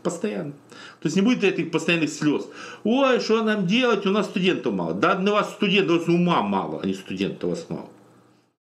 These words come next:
Работает. Так что, как видите, карантин тоже полезная вещь. Ну, старшие классы сам Бог велел, ребята.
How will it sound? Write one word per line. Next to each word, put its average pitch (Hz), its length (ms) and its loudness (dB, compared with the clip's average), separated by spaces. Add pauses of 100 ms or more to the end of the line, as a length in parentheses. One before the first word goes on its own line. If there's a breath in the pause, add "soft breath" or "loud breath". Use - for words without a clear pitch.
(260)
Работает. - 420 -2 (400)
Так 160 140 2
что, - 100 -10
как 196 100 2
видите, 233 280 0
карантин 220 400 -2
тоже 196 240 0
полезная 160 360 -4
вещь. - 120 -16 (400 loud breath)
Ну, 107 100 0
старшие 185 400 -2
классы 180 260 0
сам 123 200 -2
Бог - 180 -4
велел, 76 200 -8
ребята. 78 360 -14